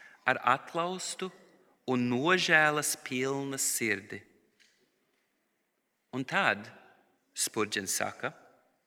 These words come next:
kad ir viss pārdots, ir vienmēr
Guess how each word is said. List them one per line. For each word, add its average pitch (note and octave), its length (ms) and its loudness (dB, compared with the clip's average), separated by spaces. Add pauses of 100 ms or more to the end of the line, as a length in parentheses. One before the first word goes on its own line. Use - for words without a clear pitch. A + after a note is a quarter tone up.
(640)
kad E3 160 8
ir D#3 80 8
viss A3 480 4
pārdots, C#3+ 960 4 (1120)
ir D#3 180 -2
vienmēr C#3+ 580 2